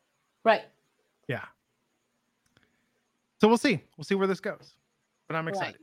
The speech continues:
Speaker 1: So during all of this, we see not only on socials, but even on their screen, they show us that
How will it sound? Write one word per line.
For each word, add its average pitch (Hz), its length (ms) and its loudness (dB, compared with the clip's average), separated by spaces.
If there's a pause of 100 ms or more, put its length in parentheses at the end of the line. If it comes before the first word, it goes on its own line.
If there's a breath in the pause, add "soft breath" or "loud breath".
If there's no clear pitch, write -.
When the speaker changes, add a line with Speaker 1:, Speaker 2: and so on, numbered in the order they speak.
(520 soft breath)
Speaker 1:
So 311 180 4
during 427 300 8
all 302 260 12
of 208 180 2
this, 185 280 -2
we 247 280 0
see 254 420 -4
not 240 240 2
only 320 320 2
on 226 120 -2
socials, 226 680 -4
but 208 240 -2
even 262 340 0
on 208 220 -2
their 214 180 4
screen, 214 380 -2
they 180 120 -6
show 202 380 -2
us 180 100 -10
that 170 280 -8